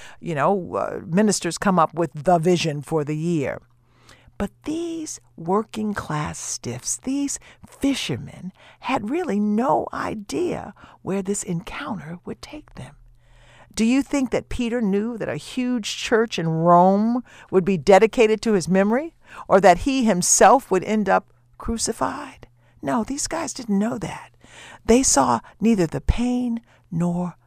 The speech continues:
the glory when that young man walked by that day on the, on the north shore of the Sea of Galilee. They responded, I believe, to the immediacy of the moment.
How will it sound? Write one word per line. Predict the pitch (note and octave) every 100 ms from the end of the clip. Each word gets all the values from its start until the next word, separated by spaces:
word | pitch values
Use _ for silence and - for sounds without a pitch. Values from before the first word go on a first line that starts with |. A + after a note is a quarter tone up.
| -
the | F#3
glory | - D#3 D3 C#3 C3 B2 - - _ - _
when | - C3+
that | C#3+ D3
young | C#3 B2 B2+
man | C3 C3+ C3+
walked | C3 B2+ - -
by | B2+ A#2+ B2+
that | C3 - -
day | C#3+ C3+ C#3 D#3+ - - - -
on | C#3+ C3+
the, | C3 B2 - -
on | C#3
the | C3+
north | B2+ C3+ C3 -
shore | - - C3+ B2 B2
of | C#3
the | -
Sea | - C#3+ C3+
of | C3+
Galilee. | B2+ C3 B2 C3 C3 C#3+ _ - - - - -
They | F3 A3+ -
responded, | G#3 - - - G3 F#3+ D3 - -
I | D#3+ F3+
believe, | D#3 C#3 D3+ F#3 F#3+ - - - -
to | -
the | F3+ F3
immediacy | D#3+ E3+ G#3+ A#3 A3 G#3 - - F3+
of | F3
the | D#3
moment. | D#3 C#3+ C3 - - -